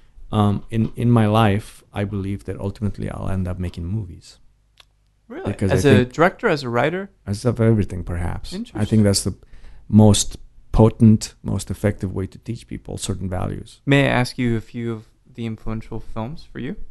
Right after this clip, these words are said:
Speaker 2: Something that drives you? I'm, I'm a huge film nerd.
Speaker 1: <laughs> Are you a
Speaker 2: All
Speaker 1: film
Speaker 2: good,
Speaker 1: nerd?
Speaker 2: bad,
Speaker 1: Hmm.
Speaker 2: and indifferent. Yeah, all types of films.
Speaker 1: I like all sorts of things. I have many, many favorites. Um,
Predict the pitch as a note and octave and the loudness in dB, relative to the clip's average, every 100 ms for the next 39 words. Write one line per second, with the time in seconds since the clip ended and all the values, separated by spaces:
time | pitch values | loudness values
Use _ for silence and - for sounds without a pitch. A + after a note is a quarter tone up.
0 | - - - A#2 A#2 A2+ - - A#2 G#2+ | -14 -16 -10 -6 -4 -4 -6 -4 0 0
1 | A#2 C3 C3+ A2+ G#2+ G#2+ A2 - _ G#2 | 0 -6 -8 -8 -4 -4 -4 -6 _ -12
2 | G2+ - - F2+ F2+ F2 - - A2+ F#2 | -12 -12 -14 -12 -10 -10 -8 6 8 8
3 | E2 A#2+ A#2+ A#2+ A2+ G2+ - - B2+ C3+ | 8 10 10 8 4 0 -8 4 8 8
4 | C#3 B2 C#3+ A#2 C#3 D3 D3+ D3+ C#3 _ | 8 8 8 8 8 8 6 4 -4 _
5 | _ _ _ _ _ _ _ - B2 A#2+ | _ _ _ _ _ _ _ 0 4 6
6 | A#2+ A2+ G2+ G2+ A2 G2+ - - B2+ B2+ | 4 2 -2 -4 -2 -4 -4 0 6 8
7 | A#2+ A#2 A#2 A2+ G#2 - A#2+ A#3 C4 A#3+ | 8 4 -6 -12 -14 -8 -6 -2 0 4
8 | C#3 B2+ - A2+ G#2 G2+ G#2 A2+ B2 C#3 | 8 8 8 6 4 -2 0 6 8 8
9 | A2 G#2+ A2+ G#2+ G#2 G#2 F#2+ G2 F#2+ G2 | 8 6 6 6 6 2 -2 -2 -2 -4
10 | - - - - G2 F#2+ F#2+ G2+ | -12 -20 -12 -8 -6 -6 -6 -8